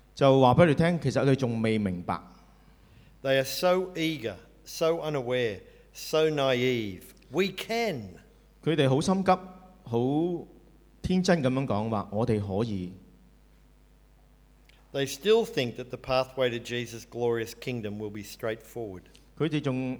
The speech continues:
Speaker 1: 仍然嘅認為呢，去神嘅榮耀嘅國度呢，其實係好直-，好簡單直接嘅。
Speaker 2: Little do they realize what lies ahead for Jesus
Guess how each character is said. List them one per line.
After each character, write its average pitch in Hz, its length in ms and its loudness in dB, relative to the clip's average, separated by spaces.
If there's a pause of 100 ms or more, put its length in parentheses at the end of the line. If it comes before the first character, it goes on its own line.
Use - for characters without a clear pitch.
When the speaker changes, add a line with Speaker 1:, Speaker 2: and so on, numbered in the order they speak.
(100)
Speaker 1:
仍 117 180 -4
然 107 340 -4
嘅 127 220 2
認 117 220 -4
為 95 200 0
呢， 131 180 -2 (220)
去 127 160 2
神 101 240 -4
嘅 120 200 2
榮 107 120 -2 (100)
耀 101 220 -2
嘅 - 40 -6
國 113 220 -2
度 101 200 -2
呢， 120 120 0
其 113 80 -6
實 92 180 -6
係 95 180 -4
好 95 280 -4
直-， 95 140 -8 (140)
好 104 100 -8 (800)
簡 107 180 -4
單 120 460 2
直 127 80 -4
接 101 180 -4
嘅。 85 200 -6 (680)
Speaker 2:
Little 170 260 2
do 160 120 0
they 147 180 2
realize 131 500 0
what 127 160 -2
lies 131 320 -4
ahead 120 220 -6
for 123 120 -10
Jesus 117 640 -8